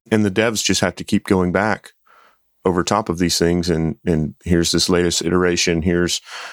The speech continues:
K win F T, or how do we handle this, how do we handle that? So I think that it's, for me, it's not something I would use. I guess if you feel some sort of,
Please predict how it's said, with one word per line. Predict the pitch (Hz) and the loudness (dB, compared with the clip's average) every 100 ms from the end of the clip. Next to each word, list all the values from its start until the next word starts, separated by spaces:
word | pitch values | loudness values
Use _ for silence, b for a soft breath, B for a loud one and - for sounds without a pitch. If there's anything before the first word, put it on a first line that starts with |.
| B - | B -4
K | 101 90 | -2 2
win | 92 90 | 2 2
F | 90 - | 0 0
T, | - 98 82 82 | 0 2 2 2
or | 82 80 80 78 B B | 2 0 0 -4 B B
how | - 87 | -4 -2
do | |
we | 85 | 0
handle | 87 90 87 | 0 0 0
this, | 87 87 | 0 0
how | - 82 | 0 -2
do | |
we | 85 | 0
handle | 85 82 | 0 2
that? | 87 90 | 0 0
So | - 85 | 0 -2
I | |
think | - 101 | 0 -2
that | - 82 | -2 -2
it's, | - - - - - _ _ | -2 -2 -2 -4 -10 _ _
for | - 95 | -2 0
me, | 107 117 | 2 0
it's | 104 | 0
not | 90 - | -2 -2
something | 76 80 | -2 -2
I | 71 | -2
would | 78 | 0
use. | 92 101 101 98 - b b b b b b b - | 2 4 2 0 -4 b b b b b b b -6
I | |
guess | - 90 95 | 0 2 2
if | 92 - | 0 -2
you | 82 | 0
feel | 98 85 | 0 2
some | - 90 | 2 0
sort | 90 90 87 | 0 0 0
of, | 78 - - | 0 -4 -8